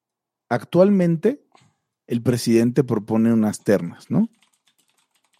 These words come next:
Propone dos veces. Si le retachan las tres ternas, la, las dos ternas, ¿no? En la, la tercera vez, lo, lo, lo, ¿cómo se llama? Lo, lo, lo designa,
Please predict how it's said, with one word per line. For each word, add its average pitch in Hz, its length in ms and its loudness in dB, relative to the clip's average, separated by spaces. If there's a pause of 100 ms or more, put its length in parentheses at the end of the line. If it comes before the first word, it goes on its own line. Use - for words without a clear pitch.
Propone 123 360 0
dos 139 220 4
veces. - 480 -2
Si 110 220 -8
le 101 140 0
retachan 117 720 -2
las 87 240 -10
tres 123 240 -2
ternas, 131 580 -2 (1400)
la, 101 240 -8
las 98 240 -4
dos 123 200 0
ternas, 90 320 -10
¿no? 131 240 -4
En 104 120 -4
la, 98 180 -4
la 98 240 -4
tercera 156 380 0
vez, 202 320 -2
lo, 113 800 -8 (100)
lo, 190 300 -2
lo, 196 1040 0
¿cómo 226 140 -2
se 247 40 2
llama? 208 140 0
Lo, 147 340 4
lo, 143 380 4
lo 139 180 -2
designa, 151 400 -2